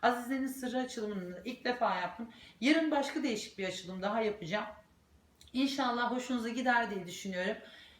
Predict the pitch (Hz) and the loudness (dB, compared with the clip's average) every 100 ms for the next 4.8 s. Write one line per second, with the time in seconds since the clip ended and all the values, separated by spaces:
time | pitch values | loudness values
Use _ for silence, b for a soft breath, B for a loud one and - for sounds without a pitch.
0 | _ 202 262 285 269 262 269 254 - - | _ 2 4 4 2 0 -2 -4 -4 2
1 | 262 247 226 226 214 247 247 254 233 233 | 4 4 0 -4 -4 -4 -2 -2 -2 0
2 | 226 247 247 220 208 208 - 190 190 190 | 4 4 2 0 -2 -6 -8 -6 -6 -4
3 | 226 214 196 254 247 214 196 185 190 160 | -2 -2 0 0 0 -4 -2 -4 -4 -6
4 | 160 175 185 175 - 190 190 | -6 -8 -8 -8 -2 0 0